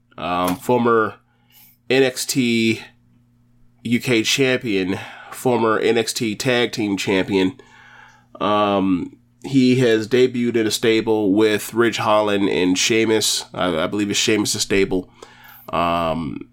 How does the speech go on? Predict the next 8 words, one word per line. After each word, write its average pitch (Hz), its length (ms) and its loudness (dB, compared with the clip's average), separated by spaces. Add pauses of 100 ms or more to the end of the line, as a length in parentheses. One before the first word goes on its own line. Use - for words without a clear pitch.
(200)
and 107 420 2
he 113 280 2
is 107 180 -2
going 113 400 0
by 101 240 -2
the 101 100 -6
name 98 540 0 (840)
Butch. - 600 -2